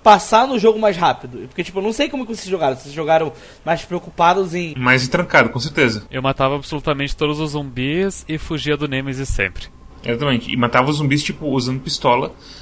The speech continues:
Speaker 2: de vez em quando usando a shotgun se tava com pressa.
Speaker 3: Exatamente.
Speaker 1: Pois é, cara,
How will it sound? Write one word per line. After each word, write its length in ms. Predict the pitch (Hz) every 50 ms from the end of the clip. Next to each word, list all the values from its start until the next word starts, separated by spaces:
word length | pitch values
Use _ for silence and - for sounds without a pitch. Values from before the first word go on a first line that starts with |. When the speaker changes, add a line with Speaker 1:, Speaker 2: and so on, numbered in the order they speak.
| - - -
Speaker 2:
de 180 | 120 113 120 123
vez 320 | 120 123 127 139 147 151
em 60 | 175 147
quando 220 | - 151 151 156
usando 200 | 147 139 151 156
a 40 | 147
shotgun 340 | - - 180 185 127 151 143
se 80 | -
tava 200 | - 139 131 151 147 - -
com 100 | - 156
pressa. 440 | 147 - 123 104 104 104 - - - - - - - - - -
Speaker 3:
Exatamente. 540 | 123 110 110 104 - 120 110 98 - - - - -
Speaker 1:
Pois 120 | 285 285
é, 80 | 233 - - - -
cara, 200 | - 262 -